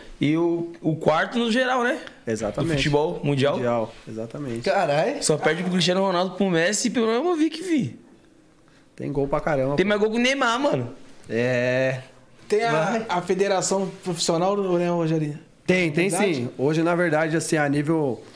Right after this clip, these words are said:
Speaker 2: é, nacional até, avisar vocês aqui de imediato, né? Fui eleito, né, presidente da, da Associação Brasileira de Deficiente Físico,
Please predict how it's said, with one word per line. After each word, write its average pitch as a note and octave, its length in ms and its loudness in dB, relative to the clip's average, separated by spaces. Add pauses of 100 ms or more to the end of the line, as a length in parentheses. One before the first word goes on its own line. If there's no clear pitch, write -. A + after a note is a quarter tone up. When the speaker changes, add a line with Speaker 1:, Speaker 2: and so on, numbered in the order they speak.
(240)
Speaker 2:
é, A#2+ 640 2
nacional D3+ 720 2
até, C#3+ 480 0 (160)
avisar B2+ 380 2
vocês B2+ 340 0
aqui B2+ 160 -2
de B2+ 140 -4
imediato, B2 540 0
né? D3 160 0 (360)
Fui A#2+ 1080 0
eleito, D3+ 480 0
né, D#3+ 220 0 (100)
presidente C3+ 460 -2
da, B2+ 280 0 (640)
da A#2 160 -2
Associação C#3 400 0
Brasileira C#3+ 420 0
de C3+ 60 -2
Deficiente C3+ 400 -2
Físico, E3+ 400 -2